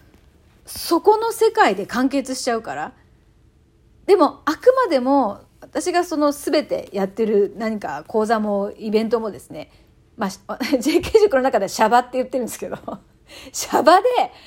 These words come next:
この普通の日常の中でですよ、自分を生かしていくっていうところが、ここが、まあ、目的なんですよね。今世で自分を使い倒すっていうね。使いまくるっていう。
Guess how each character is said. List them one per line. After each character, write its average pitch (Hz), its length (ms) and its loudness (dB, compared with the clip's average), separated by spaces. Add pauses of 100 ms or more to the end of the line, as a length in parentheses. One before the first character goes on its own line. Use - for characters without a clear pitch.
(220)
こ 330 100 2
の 254 140 0 (120)
普 330 180 6
通 - 160 -4 (420)
の - 160 -2
日 262 300 2
常 440 240 4
の 440 100 0
中 427 280 2
で 190 80 -4
で - 120 -14
す - 180 -18
よ、 185 280 -2 (380)
自 240 140 0
分 349 240 2
を 359 180 2
生 285 140 -4
か 415 200 4
し - 140 -8
て 339 180 2
い 311 100 -4
く 403 160 6
っ - 20 4
て 359 240 0
い 330 60 6
う 320 80 2
と 339 140 -4
こ 359 120 2
ろ 277 140 4
が、 320 320 4 (580)
こ 330 160 2
こ 359 160 4
が、 359 340 2 (600)
ま 254 60 -2
あ、 - 20 0
目 208 320 0
的 294 260 2
な 269 140 4
ん 214 80 -6
で - 80 -14
す - 100 -20
よ - 100 -20
ね。 277 240 -10 (140)
今 403 280 2
世 170 180 -2
で 202 80 -2
自 190 180 -4
分 226 140 -2
を 240 80 0
使 262 340 -4
い 254 80 0
倒 233 220 0
す - 160 -12
っ - 40 -20
て - 80 -18
い - 80 -18
う - 40 -20
ね。 202 180 -18 (280)
使 - 320 -2
い 285 40 6
ま 240 140 4
く - 140 -6
る 196 80 -4
っ - 20 -20
て - 200 -20
い - 80 -18
う。 - 80 -20